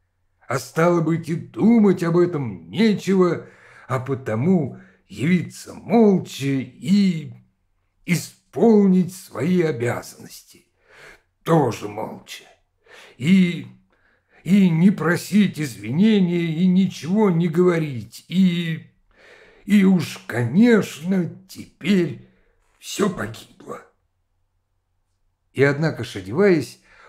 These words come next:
он осмотрел свой костюм тщательнее обыкновенного. Другого платья у него не было, а если бы было, он, быть может, и не надел бы его. Так нарочно бы не надел.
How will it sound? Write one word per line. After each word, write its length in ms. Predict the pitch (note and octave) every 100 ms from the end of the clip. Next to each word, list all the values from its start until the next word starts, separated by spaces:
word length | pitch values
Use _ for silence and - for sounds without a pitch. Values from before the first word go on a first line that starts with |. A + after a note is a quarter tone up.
| - -
он 280 | A3 G#3+ E3
осмотрел 800 | D#3+ - C#3+ C#3+ D#3 G3+ E3
свой 340 | B2 A#2 C#3+ B2
костюм 720 | B2 A#2+ - G#3+ G3 D#3 -
тщательнее 840 | - - D#3+ G3+ G3 F3+ E3 D#3
обыкновенного. 1000 | D3 C3 - B2 G2+ E2+ D#2 - - - _ _ _ - - -
Другого 520 | G#3 G#3 A#3 A3 G3
платья 460 | D#3 G3+ G3+ F#3 F3
у 100 | F3+
него 260 | F3+ F3
не 320 | E3 E3+ F2+ -
было, 400 | - _ - _ - -
а 100 | A#2
если 460 | F#3+ G#3 - D3 D3+
бы 180 | B2
было, 640 | B2 B2+ A3+ G3+ F3 D3+ - - -
он, 300 | G#3+ F#3+ D#3
быть 200 | F3 -
может, 580 | F#3+ F3 C3 D3 - _ _ _
и 140 | G3+
не 160 | G#3 G3
надел 540 | F#3 F#3+ F#3 F#3 A2+
бы 140 | F2+ F2
его. 480 | F2+ - - - _ _ _ _
Так 320 | - D#3+ E3 C#3+
нарочно 1200 | D#3 F#3 F#3+ F3+ G3+ F#3+ D3+ A2 - - F#2+ F#2
бы 180 | F2
не 180 | F2+ F2+
надел. 520 | F2 E2 - - G#3